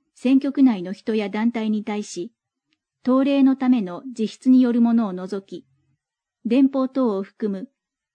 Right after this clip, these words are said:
年賀状、寒中見舞い状等の挨拶状を出すことが禁止されています。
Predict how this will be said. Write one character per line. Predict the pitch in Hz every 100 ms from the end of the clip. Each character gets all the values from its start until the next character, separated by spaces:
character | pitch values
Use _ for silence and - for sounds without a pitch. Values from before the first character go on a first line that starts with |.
| _ -
年 | 240 262
賀 | 247
状、 | 226 214 196 175 - _ _ _
寒 | - 262 269
中 | 277 269
見 | 254
舞 | 262 262
い |
状 | 254 262
等 | 262 269 208
の | 180
挨 | 226
拶 | 240 247 240
状 | 247 240
を | 233
出 | 247
す | -
こ | 208
と | 202
が | 175 170 -
禁 | - 226
止 | 220 214
さ | 208
れ | 202
て | 202
い | 185
ま | 180
す。 | 233